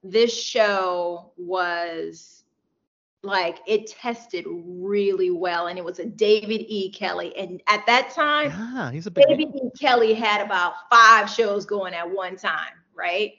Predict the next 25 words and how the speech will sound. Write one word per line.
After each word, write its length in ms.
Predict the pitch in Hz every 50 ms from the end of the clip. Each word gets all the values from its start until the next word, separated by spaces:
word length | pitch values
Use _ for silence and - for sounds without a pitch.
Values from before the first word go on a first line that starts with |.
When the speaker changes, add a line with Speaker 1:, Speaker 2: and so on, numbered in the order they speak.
| _ _ _ _ _ _ -
Speaker 2:
Wow. 100 | - 104
Speaker 1:
So 160 | 101 262 254 262
he 80 | 302 339
was 100 | 320 -
the 120 | 311 269
hottest 480 | 285 - 240 226 226 220 220 208 - -
thing 220 | - 214 208 202
at 100 | 190 -
the 60 | 160 160
time. 380 | - - 160 160 156 - - _ _ _ _ _ _ _ _ _ _ _ _
So 240 | _ - - 254 254
I'm 260 | 277 330 370 311 247
like, 540 | 214 190 185 180 170 165 160 156 151 147 - _ _ _ _ _ _ _ _ _ _ _ _ _
"Oh 240 | 214 196 208 - - - - _
yeah," 300 | - 226 254 247 226 208 196
and 80 | 196
they 120 | 214 240 247
just 200 | 220 226 220 -
kept 260 | - 254 240 - 160
rewriting 600 | 190 202 233 247 233 233 233 233 247 247 240 226
me 180 | 202 - - -
in, 680 | - 240 240 247 254 247 254 254 247 247 247 247 240
like, 280 | 220 185 165 170 165 -
into 320 | 202 226 233 214 226 233
this 220 | 214 185 175 170